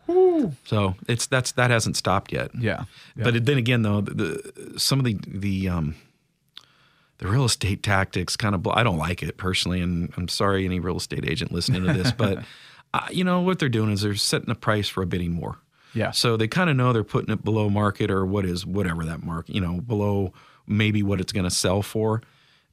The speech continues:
Speaker 2: But it's still, when they do that, it's still amazing because, you know, certain areas, there's only so many homes for sale, but yet you've got a, a lot of buyers that wanna buy in that area. Uh,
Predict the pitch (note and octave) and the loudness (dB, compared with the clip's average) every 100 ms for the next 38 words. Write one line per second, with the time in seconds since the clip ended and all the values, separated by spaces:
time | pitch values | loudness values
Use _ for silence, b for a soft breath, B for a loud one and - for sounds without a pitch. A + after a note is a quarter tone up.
0 | - A#2+ G#2 - - C#3+ A#2+ A2 F#2+ C3 | -2 0 0 0 0 0 2 0 0 0
1 | B2 G2 G2 - - A2+ A2 G#2+ C3 B2 | 0 0 0 -2 -2 0 0 0 0 0
2 | G#2+ G2 - A2 G2+ - b b b b | -2 -2 -2 0 0 -4 b b b b
3 | _ - G#2+ G2 - D3 F#2 A#2+ D#3+ G#2 | _ -2 0 0 0 0 0 0 2 2
4 | G2+ - - _ _ - G#2+ B2 A2+ C3 | 0 -4 -8 _ _ -4 0 2 2 2
5 | A#2+ G#2+ A#2 A2 F2+ - B2+ A#2 G2 - | 2 2 0 0 -2 0 2 2 0 -4
6 | - A2 - G#2 G#2 G#2+ A2+ G#2+ F2+ - | -6 -4 -2 -2 -2 0 0 0 -4 -8
7 | F#2 A2 A2+ A2 C3 - G#2+ G2+ A2 F2+ | -2 0 2 2 4 2 2 2 2 2
8 | A#2+ B2 G#2+ G#2+ C#3+ C#3+ A2 G2+ b b | 0 2 2 2 2 2 0 -2 b b
9 | b b - E2+ F2 | b b -4 -2 -2